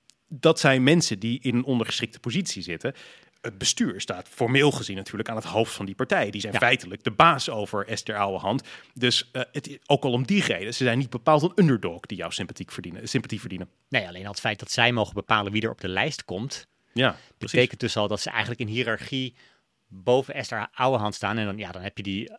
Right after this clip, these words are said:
Speaker 2: underdog-kaart die je nooit kan, eh, kan spelen. Ik zie overigens ook wel in de zaak van, eh, Khadija Arib. Zij is natuurlijk zelf teruggetreden, hè? Dus, dus zij is, is niet verplicht op dat moment, eh, terug te treden. Maar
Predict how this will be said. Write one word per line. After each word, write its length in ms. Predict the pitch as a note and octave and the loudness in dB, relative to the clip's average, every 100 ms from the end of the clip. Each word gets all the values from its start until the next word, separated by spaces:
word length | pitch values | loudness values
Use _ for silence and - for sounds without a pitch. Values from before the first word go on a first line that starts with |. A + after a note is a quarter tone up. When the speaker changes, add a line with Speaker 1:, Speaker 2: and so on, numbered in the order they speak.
| - | -4
Speaker 2:
underdog-kaart 840 | B2+ C#3 C3+ C3+ - B2+ B2+ - | -2 0 0 -2 -2 -2 -2 -8
die 100 | B2 | -8
je 80 | A2+ | -6
nooit 340 | A2+ A2+ A2+ | -4 -4 -4
kan, 300 | - G#2 G#2 | -2 -2 -2
eh, 200 | G2+ G2+ G2+ | -4 -6 -6
kan 160 | G2+ G2 | -8 -6
spelen. 300 | B2+ G#2+ A2+ | -4 -4 -4
Ik 80 | |
zie 140 | - E3 | -2 -2
overigens 240 | A#2+ D3+ | -2 -4
ook 40 | B2 | -2
wel 100 | C3+ | -2
in 120 | C#3 | 0
de 180 | B2+ A#2+ | 2 4
zaak 260 | B2 B2 - | 2 0 0
van, 280 | B2 A#2 | -2 0
eh, 80 | A2 | -2
Khadija 400 | - A2 B2 - | -4 -6 -6 -8
Arib. 320 | A#2 A2+ C3+ - - - - | -6 -4 -4 -6 -18 -18 -16
Zij 140 | - B2 | -6 -4
is 60 | |
natuurlijk 360 | A#2+ C3 - B2 | -4 -6 -8 -8
zelf 360 | F2 A#2 D#3 - | 2 2 2 -2
teruggetreden, 680 | G#2 G2 - G#2+ D#2 F2 | -6 -6 -6 -6 -6 -4
hè? 100 | C#3 | -4
Dus, 220 | D3 A2+ - | -4 -6 -8
dus 160 | A2 | -6
zij 220 | A2+ A2 | 0 0
is, 140 | A2 - - | 0 -6 -12
is 220 | B2 - | -10 -4
niet 300 | C3 C3 - _ - | -6 -6 -14 _ -20
verplicht 760 | - - _ D3+ D#3 F2+ - _ _ | -20 -20 _ 0 0 -2 -12 _ _
op 80 | |
dat 140 | - G#2+ | -8 -6
moment, 280 | G2+ F#2+ F#2+ | -8 -8 -6
eh, 160 | F#2+ | -6
terug 320 | F#2 A#2+ C3 | -8 -10 -12
te 60 | - | -12
treden. 340 | - E2 A#2+ | -14 -12 -4
Maar 200 | A#2 A2 | 0 0